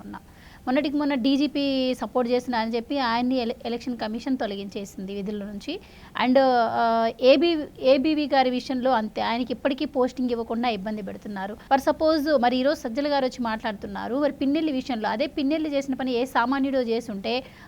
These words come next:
ఆ విధంగా బయట తిరిగేవాడా ఇప్పుడు? మరి ఆయన చేసిన ఈవీఎం పగలగొట్టడం కావచ్చు, ఎస్పీ, ఎస్ఐపై కూడా దాడి కావచ్చు, మనుషుల్ని చంపే, చంపడానికి ప్రయత్నించడం కావచ్చు, ఇవన్నీ కూడా మరి వ్యవస్థలను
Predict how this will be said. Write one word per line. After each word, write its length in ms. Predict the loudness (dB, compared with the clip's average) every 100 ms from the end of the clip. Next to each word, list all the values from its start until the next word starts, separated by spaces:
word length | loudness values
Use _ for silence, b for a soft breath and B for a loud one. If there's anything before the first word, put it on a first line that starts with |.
| 0
ఆ 60 |
విధంగా 300 | 2 2 2
బయట 260 | 4 4 4
తిరిగేవాడా 560 | 0 -2 0 0 0
ఇప్పుడు? 280 | -2 -2 -4
మరి 320 | -2 0 0
ఆయన 240 | 0 0 -2
చేసిన 320 | -2 0 0
ఈవీఎం 380 | -2 -2 -2 0
పగలగొట్టడం 520 | -2 -2 -6 -6 -6
కావచ్చు, 380 | -4 -6 -4 -4
ఎస్పీ, 320 | -4 -6 -6
ఎస్ఐపై 600 | -4 -6 -4 -4 -4 -4
కూడా 320 | -2 -2 -2 -6 B B
దాడి 380 | 0 6 6 6 2
కావచ్చు, 560 | 0 -2 -6 -4 -4
మనుషుల్ని 420 | -2 -4 -4 -4
చంపే, 560 | -4 -4 -2 -2 0 -2
చంపడానికి 540 | -4 -2 2 2 0
ప్రయత్నించడం 600 | -4 -2 -2 -4 -4 -8
కావచ్చు, 340 | -8 -8 -6 -4
ఇవన్నీ 300 | 0 0 0
కూడా 200 | 2 2
మరి 180 | 0 0
వ్యవస్థలను 640 | 0 -2 0 0 0